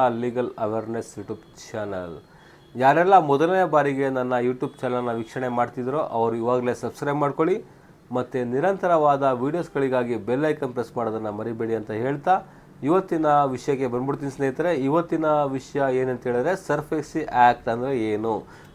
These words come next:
ಸರ್ಫೆಕ್ಸಿ ಆ್ಯಕ್ಟಲ್ಲಿ ಏನೆಲ್ಲ ಒಳಗೊಂಡಿದೆ ಅಂತ ಹೇಳಿ ನಾನು ಇವತ್ತಿನ ವಿಡಿಯೋನ ಮಾಡ್ತಾ ಇದ್ದೀನಿ ಸ್ನೇಹಿತರೆ. ಸರ್ಫೆಕ್ಸಿ ಆ್ಯಕ್ಟ್ನ ಫುಲ್ ಫಾರ್ಮ್ ಏನಂತ ಹೇಳಿದ್ರೆ The Securitization and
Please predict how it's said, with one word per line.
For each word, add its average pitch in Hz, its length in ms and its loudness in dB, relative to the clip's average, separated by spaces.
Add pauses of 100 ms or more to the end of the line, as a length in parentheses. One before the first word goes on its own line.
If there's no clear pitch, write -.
ಸರ್ಫೆಕ್ಸಿ 165 500 -2
ಆ್ಯಕ್ಟಲ್ಲಿ 131 680 2
ಏನೆಲ್ಲ 120 280 0
ಒಳಗೊಂಡಿದೆ 104 580 0
ಅಂತ 101 140 -4
ಹೇಳಿ 113 280 -2 (360)
ನಾನು 120 180 2
ಇವತ್ತಿನ 117 340 -2
ವಿಡಿಯೋನ 113 300 -2
ಮಾಡ್ತಾ 107 300 -2
ಇದ್ದೀನಿ 113 160 -4
ಸ್ನೇಹಿತರೆ. 123 360 -2 (340)
ಸರ್ಫೆಕ್ಸಿ 175 540 -2
ಆ್ಯಕ್ಟ್ನ 147 360 0
ಫುಲ್ 143 260 -4
ಫಾರ್ಮ್ 135 240 -4
ಏನಂತ 120 220 -2
ಹೇಳಿದ್ರೆ 127 260 -2 (800)
The 139 100 4 (200)
Securitization 185 720 6 (200)
and 143 140 4